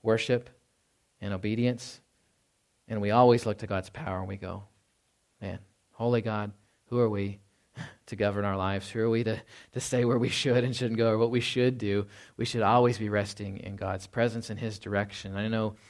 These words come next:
uh, we've got some young people here today, too, that are thinking, like, you know, "Where am I gonna be in a few years? I'm going off to college. Like, what, what am I gonna do?" And there's always a lot of confusion around that time, but I just wanna reassure you and our families and us that,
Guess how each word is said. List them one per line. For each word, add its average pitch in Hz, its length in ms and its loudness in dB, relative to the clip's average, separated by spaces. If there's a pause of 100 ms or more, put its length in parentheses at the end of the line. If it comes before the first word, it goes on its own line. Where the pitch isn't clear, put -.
(360)
uh, 104 60 -2
we've 113 100 0
got 117 140 2
some 110 160 -4
young 120 180 0
people 117 280 -4
here 117 180 2
today, 113 240 2
too, 131 260 0
that 113 100 2
are 104 60 2
thinking, 123 340 -2
like, 101 260 -4
you 101 60 -8
know, 98 40 -6
"Where 123 140 2
am 160 80 2
I 165 80 -2
gonna 170 180 -4
be 120 380 -6 (160)
in 104 100 -6
a 104 60 -6
few 107 180 -6
years? 95 240 -4
I'm 104 80 -6
going 127 160 2
off 139 120 0
to 135 60 -10
college. 123 440 2
Like, 110 100 -6
what, 120 200 -2 (300)
what 127 120 0
am 139 80 4
I 139 80 6
gonna 135 160 2
do?" 123 340 2 (240)
And 127 80 -4
there's 131 100 0
always 196 200 4
a 185 40 2
lot 160 80 6
of 143 60 2
confusion 127 420 -2
around 127 140 2
that 123 140 -2
time, 123 240 -2
but 117 80 0
I 120 40 0
just 123 140 -8
wanna 147 160 -2
reassure 113 400 -2
you 117 240 2
and 110 100 -4
our 104 60 -6
families 110 480 -6
and 104 100 -4
us 110 180 -4
that, - 240 -6